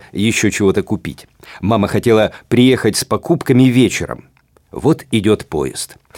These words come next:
Вася сидит в вагоне на скамейке рядом со своим папой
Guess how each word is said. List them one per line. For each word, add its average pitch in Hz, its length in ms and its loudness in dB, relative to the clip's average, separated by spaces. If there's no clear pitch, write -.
Вася 104 420 -2
сидит 104 340 -2
в 87 60 -8
вагоне 107 400 2
на 98 100 2
скамейке 113 540 2
рядом 101 280 0
со 98 100 -6
своим 85 320 -6
папой 131 500 0